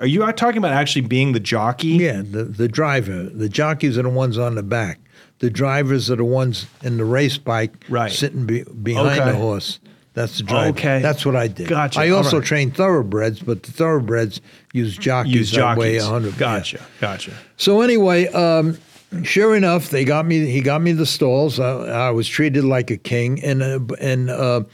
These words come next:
Speaker 2: but I was very good at what I did. I was a student. I, I fell in love with the horses, and I really did. And all I wanted to do was race. It didn't make no difference, cars or horses.
Speaker 1: Mm-hmm.
Speaker 2: I just loved the competition. I loved to race. I loved to go fast,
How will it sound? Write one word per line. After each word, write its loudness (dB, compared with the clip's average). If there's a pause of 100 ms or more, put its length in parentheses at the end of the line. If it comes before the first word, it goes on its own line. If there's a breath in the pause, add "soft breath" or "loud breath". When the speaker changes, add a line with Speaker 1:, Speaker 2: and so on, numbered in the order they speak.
(280 loud breath)
Speaker 2:
but 2
I 2
was 2
very 2
good 2
at 0
what 0
I 0
did. 0
I -4
was -2
a -2
student. 2
I, -2 (100)
I -2
fell 0
in 2
love 2
with -2
the -4
horses, 0
and 0
I -2
really 2
did. 0
And -4
all 2
I 0
wanted 0
to -4
do 2
was 0 (360 loud breath)
race. 0
It -8
didn't 0
make 0
no -2
difference, -4
cars 0
or -4
horses. 0
Speaker 1:
Mm-hmm. -4
Speaker 2:
I 0
just 0
loved 0
the -2
competition. -2
I -4
loved -2
to 0
race. 0
I 0
loved 0
to -2
go 0
fast, -2